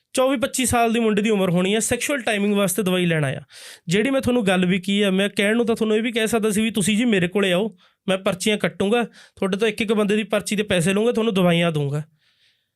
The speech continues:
ਮੈਂ ਤਾਂ ਤੁਹਾਨੂੰ ਇਹ ਕਹਿ ਰਿਹਾ, ਮੇਰੇ ਕੋਲੇ ਤਾਂ ਆਉਣ ਦੀ ਲੋੜ ਨਹੀਂ, ਪਹਿਲਾਂ ਆਪਦੇ ਘਰੇ ਹੱਲ ਕਰ ਲਓ ਭਾਈ। ਤੁਹਾਡੇ ਘਰੇ, ਤੁਹਾਡਾ ਘਰ ਤੁਹਾਡੀ ਸਭ ਤੋਂ ਵੱਡਾ, ਸਭ ਤੋਂ ਵੱਡਾ ਵੈਲ ਵਿਸ਼ਰ ਆ।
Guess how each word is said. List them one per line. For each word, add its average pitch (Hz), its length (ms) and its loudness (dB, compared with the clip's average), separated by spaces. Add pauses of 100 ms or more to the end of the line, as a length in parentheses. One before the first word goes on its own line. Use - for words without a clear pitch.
(180)
ਮੈਂ 170 120 0
ਤਾਂ 196 100 0
ਤੁਹਾਨੂੰ 202 240 2
ਇਹ 208 100 2
ਕਹਿ 202 120 0
ਰਿਹਾ, 240 80 2
ਮੇਰੇ 190 260 2
ਕੋਲੇ 185 180 2
ਤਾਂ 208 100 2
ਆਉਣ 196 140 4
ਦੀ 202 80 2
ਲੋੜ 196 220 4
ਨਹੀਂ, 240 100 -2
ਪਹਿਲਾਂ 233 200 2
ਆਪਦੇ 226 140 0
ਘਰੇ 208 260 0
ਹੱਲ 180 220 0
ਕਰ 175 200 -4
ਲਓ 190 120 -2
ਭਾਈ। 190 200 -2
ਤੁਹਾਡੇ 214 240 0
ਘਰੇ, 202 300 0
ਤੁਹਾਡਾ 208 400 0 (360)
ਘਰ 220 340 2
ਤੁਹਾਡੀ 240 360 0
ਸਭ 233 220 0
ਤੋਂ 254 240 0
ਵੱਡਾ, 226 500 2
ਸਭ 214 220 -2
ਤੋਂ 269 180 0
ਵੱਡਾ 214 300 2
ਵੈਲ 226 200 4
ਵਿਸ਼ਰ 196 300 0
ਆ। 156 60 -10